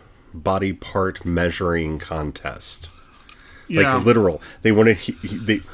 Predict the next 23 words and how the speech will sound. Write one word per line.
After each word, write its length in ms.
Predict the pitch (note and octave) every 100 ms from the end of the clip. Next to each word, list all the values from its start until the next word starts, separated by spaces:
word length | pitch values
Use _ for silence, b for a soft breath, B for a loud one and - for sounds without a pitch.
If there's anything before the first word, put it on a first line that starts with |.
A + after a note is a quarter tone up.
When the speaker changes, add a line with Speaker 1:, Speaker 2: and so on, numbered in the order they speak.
| B
Speaker 1:
one 180 | G#2+ B2
of 140 | C#3+
them 200 | D#3+ C#3+
actually 640 | B2+ G#2+ - A2+ G#2+ G#2+ G2+
challenged 500 | - G#2+ A2+ G#2 -
the 120 | G#2+
other 240 | G2 F#2+
to 160 | E2+ F#2+
a 100 | E2+
pay-per-view 800 | - G#2 G#2+ C3+ A2+ G2 G2+ F2
event 580 | F2+ D#2+ F2+ D#2+ D#2 -
to 260 | - -
be 140 | F#2+ F2+
recorded 800 | F2 - - B2 G#2+ F2 E2 B B B _
in 360 | G#2 G#2 A2+ A#2
Las 300 | G2+ F#2 -
Vegas 640 | F#2+ G2 F2+ E2 - -
where 120 | F2+
they 160 | E2+ F2+
would 240 | E2+ E2
measure 580 | E2+ F2+ F#2+ A2+ G#2+ G#2
their 460 | F2 E2+ E2+ E2+ - b b b b b b E2
manliness 2250 | F2 F2+ F#2+ G#2+ G2+ F#2+ F2+ E2+ E2 E2 D#2 D2+ D#2 D2+ D2+ G#2 D#3+ - - - -